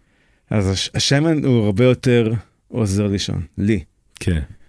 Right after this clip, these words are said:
Speaker 1: אה, ו-, אבל זה, כאילו, לא הגיע עכשיו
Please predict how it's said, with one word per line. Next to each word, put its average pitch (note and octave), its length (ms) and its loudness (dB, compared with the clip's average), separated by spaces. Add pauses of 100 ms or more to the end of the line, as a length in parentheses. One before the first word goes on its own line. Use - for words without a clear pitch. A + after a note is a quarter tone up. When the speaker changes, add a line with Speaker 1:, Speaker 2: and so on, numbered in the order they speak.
(280)
Speaker 1:
אה, F#2 140 -4
ו-, G2 120 0
אבל G#2 240 0
זה, G2 300 -2 (120)
כאילו, G#2 260 0
לא B2+ 220 2
הגיע F3+ 320 2
עכשיו A#2+ 340 0